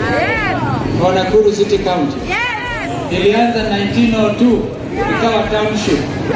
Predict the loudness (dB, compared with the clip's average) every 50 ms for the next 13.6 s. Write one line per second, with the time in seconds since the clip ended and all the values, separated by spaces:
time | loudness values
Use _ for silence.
0 | -2 -2 -2 -2 -2 -2 -2 -2 -2 -4 -4 -2 0 0 0 2 4 4 4 4
1 | 4 2 0 0 0 -2 -2 2 4 4 6 6 4 2 0 -4 -4 -6 -6 -4
2 | -2 0 0 2 2 2 4 4 2 2 2 2 0 0 0 -2 -4 -4 -4 -4
3 | 0 2 2 2 2 0 -2 -4 -4 -6 -6 -6 -6 -6 -6 -4 -6 -6 -6 -6
4 | -6 -4 -2 0 2 2 2 2 2 0 0 0 0 2 2 2 4 4 4 4
5 | 2 2 0 -4 -4 -2 0 0 0 2 2 2 2 2 0 -2 -2 -4 -6 -4
6 | -2 0 2 2 2 4 2 4 4 4 2 2 2 0 0 2 2 2 2 0
7 | -2 -6 -8 -8 -8 -8 -6 -4 -4 -4 -4 -4 -2 -2 -2 -2 -2 -4 -4 -4
8 | -6 -6 -4 -2 -2 -2 -2 -4 -4 -4 -6 -6 -6 -4 -2 -2 -4 -4 -6 -6
9 | -4 -4 -4 -4 -6 -6 -4 -4 -4 -2 0 0 0 0 0 0 0 0 0 0
10 | -2 -2 -2 -2 0 0 2 2 2 2 2 2 2 2 0 -2 -2 0 0 0
11 | 0 0 0 -2 -2 2 2 2 4 4 2 4 4 2 2 2 2 2 2 2
12 | 2 0 -2 -2 -2 0 0 2 2 2 2 0 0 -2 -6 -8 -8 -8 -8 -6
13 | -6 -4 0 2 2 2 4 4 2 2 2 2